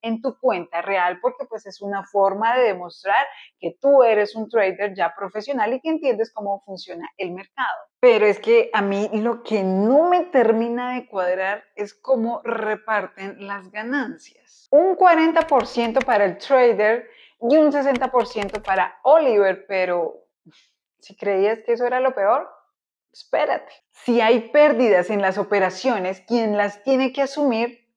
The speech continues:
es el trader, no Oliver. Pero es que la cosa se va poniendo como peor porque aparte toca pagar trescientos dólares mensuales para poder utilizar la plataforma de Oliver que se llama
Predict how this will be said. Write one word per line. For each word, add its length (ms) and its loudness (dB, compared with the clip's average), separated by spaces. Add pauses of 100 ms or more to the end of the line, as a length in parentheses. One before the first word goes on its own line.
(100)
es 160 4
el 160 2
trader, 520 -2 (460)
no 380 2
Oliver. 500 0 (160)
Pero 580 4
es 160 -6
que 200 2
la 160 2
cosa 320 -4
se 100 -8
va 160 -4
poniendo 340 -4
como 280 -6
peor 480 -4
porque 280 -6
aparte 1160 0
toca 240 -4
pagar 380 -2
trescientos 1000 -2
dólares 640 0
mensuales 760 -2
para 240 -6
poder 180 0
utilizar 440 -8
la 100 -6
plataforma 560 -8
de 100 0
Oliver 380 2
que 140 -8
se 100 -4
llama 480 -4